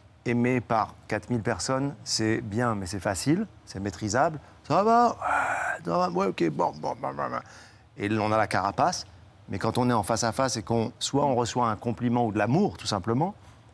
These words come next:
enfin, je me permets de, d'extrapoler, mais au sens large du terme, alors là, ça me fait perdre complètement le contrôle, ça me déstabilise. Il m'est arrivé face à une femme d'avoir même de changer ma démarche, quoi, de,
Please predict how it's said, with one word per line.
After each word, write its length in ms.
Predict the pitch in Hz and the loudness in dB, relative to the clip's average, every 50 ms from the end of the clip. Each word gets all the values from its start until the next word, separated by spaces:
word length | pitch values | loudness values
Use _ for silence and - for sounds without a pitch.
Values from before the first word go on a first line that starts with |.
| - - | -20 -16
enfin, 100 | - 95 90 | -14 -10 -8
je 40 | 104 | -6
me 40 | 98 | -6
permets 300 | 87 95 87 92 101 95 | -4 -4 -4 -4 -4 -6
de, 160 | 90 92 87 98 - - - - - - - - - - | -6 -8 -8 -10 -14 -18 -20 -20 -20 -20 -20 -20 -10 -6
d'extrapoler, 800 | 107 107 - - 113 - - 110 - - 113 117 120 147 175 175 | -6 -4 -2 -2 -2 -2 -2 -2 0 2 2 4 4 4 2 2
mais 140 | 127 104 98 | 0 0 0
au 100 | 95 92 | -2 -2
sens 260 | 87 - 104 95 - 127 | -4 -4 -6 -4 -2 0
large 200 | 123 117 101 92 | -2 -2 -2 -4
du 100 | 104 92 | -8 -4
terme, 260 | - 156 165 175 165 - - - - - - - - | 0 0 0 0 -2 -6 -12 -20 -20 -20 -12 -6 0
alors 280 | 107 110 113 107 98 117 | 0 2 2 2 2 2
là, 100 | 131 143 | 2 2
ça 160 | 143 - 117 | 2 0 -2
me 120 | 110 107 | -2 -2
fait 140 | 98 - 110 | -4 -4 -4
perdre 300 | 95 - 113 104 - - | -2 0 0 0 -2 -2
complètement 400 | - 135 123 - 127 113 117 113 | -4 -4 -4 -4 -4 -2 -2 -2
le 80 | 107 98 | -2 -2
contrôle, 340 | - 104 98 - 127 131 131 | -4 -6 -4 -2 -2 -2 0
ça 140 | - 104 | 0 -2
me 60 | 101 104 | -4 -4
déstabilise. 760 | 107 107 - - 113 104 107 107 104 113 131 147 139 113 - - - - - - - | -4 -4 -2 -2 -2 -2 -2 -2 0 0 2 2 0 -2 -6 -12 -20 -20 -18 -10 -4
Il 80 | 113 | -2
m'est 140 | 107 110 - | -2 0 2
arrivé 340 | 110 98 110 113 107 135 143 | 0 2 2 2 2 2 2
face 260 | - - 117 107 - | 2 0 0 0 2
à 140 | 117 107 107 | 2 2 2
une 120 | 107 101 | 0 -2
femme 300 | 92 - 135 135 131 127 117 | -4 -2 0 0 0 2 0
d'avoir 280 | 110 104 104 113 101 | 0 0 2 0 0
même 180 | 101 117 117 120 | 2 2 0 0
de 60 | 107 101 | 0 0
changer 300 | - - 117 107 113 120 | 0 2 2 2 2 2
ma 140 | 113 104 | 2 2
démarche, 380 | 107 120 117 117 113 - - - | 0 0 0 0 -2 -2 -4 -6
quoi, 120 | - 110 | -6 -6
de, 100 | 101 98 | -6 -6